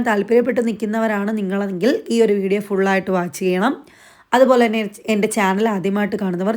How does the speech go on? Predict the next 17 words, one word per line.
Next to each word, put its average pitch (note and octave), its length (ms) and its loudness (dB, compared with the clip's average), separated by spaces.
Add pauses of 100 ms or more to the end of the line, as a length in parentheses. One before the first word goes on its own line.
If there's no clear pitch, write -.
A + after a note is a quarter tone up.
just A#3+ 240 0
ഒന്ന് G#3+ 200 -4
സബ്സ്ക്രൈബ് A3 460 0
ചെയ്ത് G3 220 2
സപ്പോർട്ട് F#3 320 -4
ചെയ്ത് F#3 180 2
വെക്കുക. G#3 280 0 (560)
അപ്പോൾ C#4 200 4
നിങ്ങൾക്ക് C4 340 -2
ഞാൻ B3 180 -2
തുടർന്ന് A3 340 0
വരുന്ന A#3 280 0
വീഡിയോസ് G#3 380 2
കിട്ടുകയും G#3 480 0
ചെയ്യും. A3 260 2 (500)
എന്തൊക്കെ A#3 340 2
ഓഫറുകളാണ് A#3 540 0